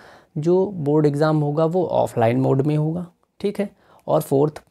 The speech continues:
पॉइंट की बात करें तो आप लोगों का जो सिलेबस है वो अब थर्टी परसेंट से ज़्यादा कम नहीं किया जाएगा। तो आप लोग अपने क-, जो भी स्कूल्स हैं वहाँ से क्लियर कर लीजिए कि कितना कितना सिलेबस कम हुआ है, आप उसी के according अपनी पढ़ाई कीजिए। क्लियर?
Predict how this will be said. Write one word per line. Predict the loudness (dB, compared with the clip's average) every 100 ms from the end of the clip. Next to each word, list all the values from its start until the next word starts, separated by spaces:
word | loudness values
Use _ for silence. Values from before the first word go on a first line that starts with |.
| _ _ -10
पॉइंट | -6 -6
की | -4
बात | -2 -2
करें | 0 0 0
तो | 2
आप | 2 2
लोगों | 0 0 0
का | -2
जो | 0
सिलेबस | -2 0 0 2 0
है | 0
वो | 2 2
अब | 0 -2
थर्टी | -2 0
परसेंट | 0 0 0 -2
से | 0 2
ज़्यादा | 2 0 -4 -6 _ _ _ -4
कम | -2
नहीं | 0 -2 -4
किया | -4 -2 -2
जाएगा। | -2 -6 -10 -14 _ _ _
तो | -2
आप | -2 0
लोग | 0
अपने | 0 0 -2
क-, | -2 -4 -2 0
जो | 2 2
भी | 4 2
स्कूल्स | 2 2 2 2
हैं | 2
वहाँ | 2 0
से | -2 -2
क्लियर | 2 2 2
कर | 2
लीजिए | 2 2 2 0
कि | -2
कितना | -4 -4 -2 -2
कितना | -2 -4
सिलेबस | -4 -2 -2 -2
कम | -2 0
हुआ | 0 0
है, | -2 -4
आप | -8 -6
उसी | -6 -4
के | -2 0
according | 2 2 2 -4 -12 _ _ _
अपनी | -10 -6 -4
पढ़ाई | -4 -4 -4
कीजिए। | -6 -8 -6 -10 -10 -14 _ _ _
क्लियर? | -6 -6